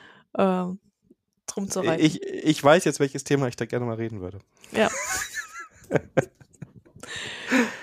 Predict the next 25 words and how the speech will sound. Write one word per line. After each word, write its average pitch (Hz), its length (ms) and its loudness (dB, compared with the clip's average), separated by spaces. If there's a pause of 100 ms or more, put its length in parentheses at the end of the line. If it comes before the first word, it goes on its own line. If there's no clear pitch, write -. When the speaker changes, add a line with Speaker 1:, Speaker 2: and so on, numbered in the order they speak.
(160)
Speaker 2:
Ja. 247 380 6
Speaker 1:
Ähm, 254 260 2
Speaker 2:
Was - 80 4
ich - 100 4
aber 202 120 4
auch - 40 -2
gut - 140 4
fand, 175 300 6
die 160 140 4
J-Sale, 113 800 6
die 113 240 2
hat 123 180 2
sich 117 180 -6
damals, 113 720 0
äh, 104 540 -2
angekündigt 131 960 -2
und 123 80 -6
da 120 140 4
war 127 100 8
es - 80 -2
alles 127 240 0
noch 135 80 -4
so - 100 -2
ein 127 80 -2
bisschen, 131 460 0